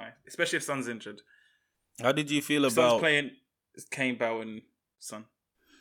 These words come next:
Speaker 2: How did you feel about Bale getting sent, um, taken off early?
Speaker 1: He was ineffective,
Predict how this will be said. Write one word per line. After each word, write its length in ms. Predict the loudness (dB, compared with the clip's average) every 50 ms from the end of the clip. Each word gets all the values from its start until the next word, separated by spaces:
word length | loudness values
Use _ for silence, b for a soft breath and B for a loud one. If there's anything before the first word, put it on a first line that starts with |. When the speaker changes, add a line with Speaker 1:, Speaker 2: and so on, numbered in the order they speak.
| B B B
Speaker 2:
How 100 | 0 0
did 60 | 2
you 120 | 4 4
feel 100 | 6 8
about 160 | 8 6 6 6
Bale 160 | 6 6 6
getting 200 | 6 2 -2 0
sent, 200 | -2 -2 -2 0
um, 440 | 0 0 0 0 0 -2 -4 -6 -10 -14 _ -4
taken 240 | -2 -2 0 0 -2
off 120 | -4 -2
early? 240 | -4 -6 -6 -8 -14 _ _ _ _ _ _ _ _ _ _ _ _ _ _ _ _ _ _ _ _ _ _ _ _ -20 -20 _ _ _ _ _ _ _ _
Speaker 1:
He 120 | -8 -6
was 180 | -4 -4 -4 -4
ineffective, 540 | -4 -4 -4 -4 -6 -6 -12 -14 -16 -16